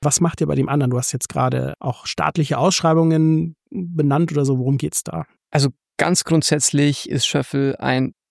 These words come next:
Speaker 2: innovatives Textilunternehmen, das hochwertige Premium-Bekleidung macht.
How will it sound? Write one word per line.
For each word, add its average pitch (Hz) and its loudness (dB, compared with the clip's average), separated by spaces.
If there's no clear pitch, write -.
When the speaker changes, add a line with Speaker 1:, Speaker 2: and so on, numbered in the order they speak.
Speaker 2:
innovatives 147 2
Textilunternehmen, - -2
das - 0
hochwertige 131 0
Premium-Bekleidung - -2
macht. - -10